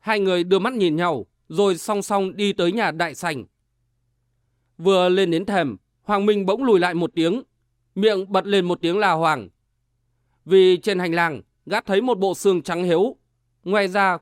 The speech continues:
còn một nửa bộ phận da thịt chưa tan hết. Máu chảy theo kẽ đá, lan ra bốn mặt, hắn còn từng vũng. Từ Văn tuy là hạng cao thủ về độc đạo,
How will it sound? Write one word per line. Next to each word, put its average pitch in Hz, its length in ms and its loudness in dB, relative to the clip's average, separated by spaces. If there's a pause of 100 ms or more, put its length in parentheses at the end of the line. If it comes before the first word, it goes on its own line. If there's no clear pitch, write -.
(140)
còn 190 220 0
một 185 220 -2
nửa 180 260 2
bộ 180 240 -2
phận 165 220 -6
da 175 160 -2
thịt 160 300 -2
chưa 175 140 0
tan 165 220 -4
hết. 208 180 -4 (920)
Máu 180 340 0
chảy 175 140 -4
theo 175 220 -2
kẽ 190 220 -6
đá, 175 320 -2 (240)
lan 214 240 -4
ra 190 160 0
bốn 180 240 -4
mặt, 233 220 -4 (360)
hắn 240 240 -6
còn 180 260 0
từng 165 260 -2
vũng. 214 280 -4 (1800)
Từ 196 160 2
Văn 190 300 0
tuy 196 100 4
là 175 220 2
hạng 170 180 -6
cao 180 160 -2
thủ 165 260 0
về 165 120 -2
độc 151 180 -2
đạo, 165 260 -2